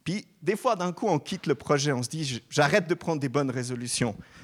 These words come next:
Mais au fond de nous, qu'on est toujours dans le mode ou qu'on a arrêté le mode, on sait, il y a quelque chose qui nous dit, « Si je prends pas les bonnes décisions au début,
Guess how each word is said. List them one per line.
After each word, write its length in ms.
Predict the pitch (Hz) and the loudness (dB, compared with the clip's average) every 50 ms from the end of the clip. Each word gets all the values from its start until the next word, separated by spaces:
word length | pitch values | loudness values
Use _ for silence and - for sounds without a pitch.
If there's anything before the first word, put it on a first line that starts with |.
| - - | 2 8
Mais 100 | 156 185 | 12 12
au 140 | 196 190 175 | 12 12 10
fond 240 | - - 269 269 254 | 8 6 6 6 6
de 80 | 214 | 6
nous, 240 | 175 160 160 165 - - - - | 4 2 2 0 -2 -4 0 4
qu'on 140 | 202 185 185 | 6 6 6
est 140 | 170 - | 6 4
toujours 260 | - 285 240 269 269 226 | 4 4 4 4 2 2
dans 160 | 214 220 202 | 2 2 4
le 100 | 185 175 | 4 4
mode 360 | 165 175 190 208 220 202 - - | 8 10 10 10 10 8 4 -2
ou 60 | 180 | -2
qu'on 180 | - - 165 156 | 0 2 4 4
a 60 | 147 | 6
arrêté 360 | 147 151 170 214 - - 220 | 6 6 4 2 2 4 4
le 80 | 190 160 | 4 6
mode, 460 | 143 147 156 175 180 151 127 123 123 - _ _ _ - - - | 6 6 8 8 6 4 2 -4 -8 -8 _ _ _ -6 2 6
on 160 | 185 196 196 | 6 8 8
sait, 400 | - - - 208 202 226 269 - - | 6 6 6 6 4 4 4 0 2
il 40 | 160 156 | 6 6
y 40 | |
a 80 | 156 151 | 6 6
quelque 260 | 151 - 262 226 - | 6 4 2 2 4
chose 220 | - 247 233 226 - | 4 2 2 2 2
qui 160 | - 185 156 | 0 0 2
nous 160 | 147 147 135 | 4 4 2
dit, « 320 | 123 139 151 175 208 214 - - - - _ _ _ _ _ _ _ _ _ _ _ _ _ _ _ _ _ _ _ - | 2 2 0 0 0 -2 -4 -10 -20 -20 _ _ _ _ _ _ _ _ _ _ _ _ _ _ _ _ _ _ _ -6
Si 180 | - - 185 170 | -2 2 4 4
je 80 | - | 4
prends 180 | - 185 156 135 | 4 4 2 4
pas 140 | - 202 254 | 4 4 4
les 120 | 240 226 | 4 2
bonnes 200 | 190 208 196 185 | 2 2 2 2
décisions 500 | 170 175 170 - 175 156 139 143 135 - | 0 0 -2 -2 -2 -2 0 0 0 0
au 80 | 131 123 | 2 4
début, 400 | 143 180 156 120 117 131 151 | 4 4 4 4 0 -2 -4